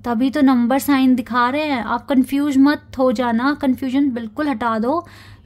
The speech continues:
because ये टेम्परेरी सिचुएशन है, इसकी डेथ हो जानी है, जल्दी सिचुएशन ख़त्म हो जानी है, ठीक है? और आपको कुछ मिलेगा, आपके एफर्ट्स, आपका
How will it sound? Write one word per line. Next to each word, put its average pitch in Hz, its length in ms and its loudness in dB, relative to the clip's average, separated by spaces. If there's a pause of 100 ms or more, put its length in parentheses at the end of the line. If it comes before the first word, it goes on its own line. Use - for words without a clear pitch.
because 269 380 -2
ये 294 160 -2
टेम्परेरी 285 460 -2
सिचुएशन 285 560 -2
है, 320 100 2
इसकी - 200 -4
डेथ 254 320 -2
हो 302 60 -4
जानी 294 360 0
है, 254 280 0 (680)
जल्दी 254 280 0
सिचुएशन 294 440 -4
ख़त्म 269 300 -4
हो 294 120 2
जानी 247 340 0
है, 208 280 -4 (880)
ठीक 254 240 -10
है? 269 140 -4 (180)
और 269 120 -2
आपको 254 560 -4
कुछ - 360 -8 (400)
मिलेगा, 247 680 -2 (480)
आपके 226 340 -4
एफर्ट्स, 240 640 -2
आपका 240 460 -6